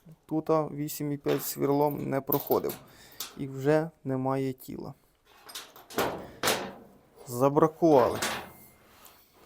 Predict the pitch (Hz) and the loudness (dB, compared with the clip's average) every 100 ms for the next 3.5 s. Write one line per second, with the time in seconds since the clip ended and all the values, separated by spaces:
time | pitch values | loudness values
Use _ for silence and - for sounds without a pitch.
0 | - 131 123 139 160 160 160 147 147 160 | -14 -8 0 4 4 4 2 2 0 -2
1 | 165 - - - - - - - - - | -4 -10 -14 -18 -8 -6 -8 -14 -18 -12
2 | - 135 127 139 139 151 160 - 147 135 | 0 0 2 0 2 0 -6 -2 -2 2
3 | 131 131 147 165 | 4 4 4 0